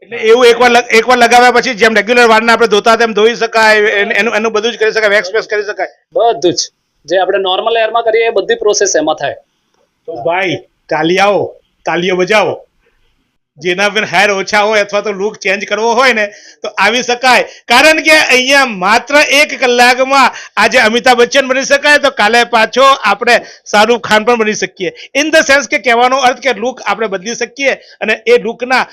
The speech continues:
Speaker 1: તમામ લુકના હેર કટિંગ પણ કરવામાં આવે છે, હેડના જે ડ્રાય છે એ તે. તો પછી આ ક્રિસ્ટલ જે, એ, હે-, સેલૂન છે એમાં આપ જોઈ રહ્યા છો માત્ર વાળની વાત નહીં, અહીંયા આપ જોઈ રહ્યા છો તે રીતે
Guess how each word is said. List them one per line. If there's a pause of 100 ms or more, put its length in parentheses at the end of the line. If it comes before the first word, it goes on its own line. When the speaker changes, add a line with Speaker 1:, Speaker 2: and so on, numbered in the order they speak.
(220)
Speaker 1:
તમામ
લુકના (140)
હેર
કટિંગ
પણ
કરવામાં
આવે
છે,
હેડના
જે
ડ્રાય
છે
એ
તે. (380)
તો
પછી (240)
આ
ક્રિસ્ટલ
જે,
એ, (200)
હે-,
સેલૂન
છે (140)
એમાં
આપ
જોઈ
રહ્યા
છો
માત્ર
વાળની
વાત
નહીં, (260)
અહીંયા
આપ
જોઈ
રહ્યા
છો
તે
રીતે